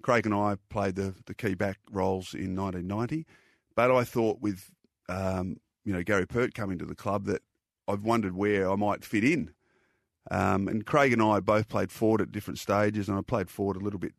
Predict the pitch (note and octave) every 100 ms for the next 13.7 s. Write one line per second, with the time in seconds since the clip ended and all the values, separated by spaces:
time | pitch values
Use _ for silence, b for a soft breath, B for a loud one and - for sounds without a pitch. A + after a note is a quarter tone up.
0 | _ G#2+ A2 A#2 F#2+ F2+ F#2+ F#2 F2+ F2+
1 | F2 G2+ F#2 - G2+ - b b b b
2 | b _ - G2 G2 G#2 G#2 F#2 - -
3 | _ _ _ _ _ _ _ - A2 A2
4 | A#2 A2+ A2+ C3+ B2 G#2+ A2 G#2+ A2+ A2
5 | A#2+ A#2 A2 A2 A2+ G#2 G2+ F2 A2 B2
6 | A#2+ G2 G#2 C#3 A2+ - G2 G2 - -
7 | G2 A2 A2 A2+ A2 G2+ G2 G2 _ B2
8 | A#2 A#2+ F2 - - - A2 G#2 G2 F#2+
9 | _ - - B2 A#2+ A2 G2 F#2 - D3
10 | E3 b b b b b b b _ A2
11 | A#2+ A#2 G#2+ G2+ G2 _ A2+ A2+ A#2 A2+
12 | G#2 G2+ G2 G2 F2+ - _ _ _ _
13 | _ - G2+ C#3 G#2 G#2